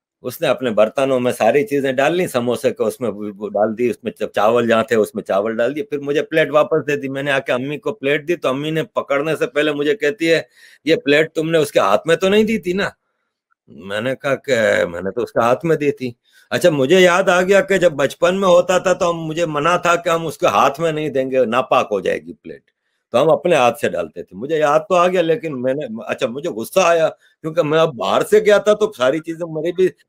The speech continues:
समझ में आ गई थी कि यार ये क्या इंसानियत है। ठीक है, मैंने कहा, "दे दी थी को-, तो क्या हुआ?" तो बोला, "तुमने नापाक कर दी प्लेट।" मैंने कहा, "नापाक कैसे हो गई, इसमें क्या मसला है?" तो बोले, "वो जमादार नहीं है, सफाई का काम करती है।"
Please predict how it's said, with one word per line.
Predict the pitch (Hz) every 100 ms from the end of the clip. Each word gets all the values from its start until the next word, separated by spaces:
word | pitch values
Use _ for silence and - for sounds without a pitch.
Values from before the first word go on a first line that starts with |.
| _ -
समझ | 127 135 160
में | 165
आ |
गई | 156 180 185
थी | 180 175
कि | 170 151
यार | 151
ये | 165
क्या | 156 143 147
इंसानियत | 131 - 123 120 107
है। | 95
ठीक | 160 175
है, | 160
मैंने | 139 156
कहा, | 147 160 165
"दे | 170
दी | 170 175
थी | -
को-, | 117 147
तो | 135 190
क्या | 180 180
हुआ?" | 139 104 - _ _ _ _ -
तो |
बोला, | 190 226
"तुमने | 220 220 226
नापाक | 185 185 233 233
कर | 220 202
दी | 196
प्लेट।" | - 139 95 _ _ _ _ _ _
मैंने | 92 127
कहा, | 180
"नापाक | 135 123 185 190
कैसे | 202 190 214
हो | 214
गई, | 202 202
इसमें | 185 - 196
क्या | - 185
मसला | 190 170 190
है?" | 175 170 _ _ _ _ -
तो | 170
बोले, | 180 214
"वो | 214 233 - - _ -
जमादार | 139 160 214 254 254
नहीं | 240 190
है, | 120 95 -
सफाई | - 147 135 226 262
का | 254
काम | 220 208 185
करती | 208 214 139 113
है।" | 90